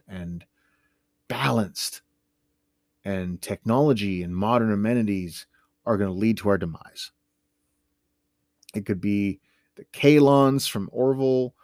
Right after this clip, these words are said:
or it could be the Yuuzhan Vong from Star Wars in the non-canonic Star Wars and the Legends, I guess it is now. Uh, it could be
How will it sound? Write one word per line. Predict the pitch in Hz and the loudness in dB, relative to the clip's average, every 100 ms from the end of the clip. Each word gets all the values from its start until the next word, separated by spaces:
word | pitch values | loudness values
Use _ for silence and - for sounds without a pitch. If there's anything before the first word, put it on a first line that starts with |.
| _ _ _ _ _ _ _ _ _ - | _ _ _ _ _ _ _ _ _ -2
or | 107 | 0
it | 101 | 0
could | 113 98 | -4 -2
be | 104 104 104 101 | -2 0 0 -4
the | 95 98 | -6 0
Yuuzhan | 127 117 120 110 | 2 2 2 4
Vong | 113 113 101 90 80 | 4 4 2 -2 -8
from | 95 | -10
Star | - - 92 110 | -8 -8 -8 -8
Wars | 92 95 73 - - - _ _ _ _ _ _ _ _ _ _ _ _ _ _ _ _ | -6 -8 -10 -12 -12 -12 _ _ _ _ _ _ _ _ _ _ _ _ _ _ _ _
in | - 101 | -4 -2
the | 98 87 85 - - - | -2 -4 -8 -16 -20 -10
non-canonic | 120 107 107 98 - 101 95 92 87 _ _ _ _ | -2 0 2 -2 -4 -4 -4 -6 -12 _ _ _ _
Star | _ - 110 101 | _ -8 -6 -6
Wars | 98 82 104 | -8 -14 -16
and | 92 | -14
the | 90 | -14
Legends, | 92 101 92 92 82 | -8 -8 -8 -10 -10
I | 90 | -10
guess | 85 - | -10 -12
it | 85 | -16
is | 85 - | -18 -20
now. | 92 - _ _ - - - _ _ | -20 -20 _ _ -20 -20 -20 _ _
Uh, | 107 101 98 98 | -6 -4 -4 -4
it | - 123 | -6 -6
could | 110 | -6
be | 107 110 110 107 101 | -2 0 2 0 -4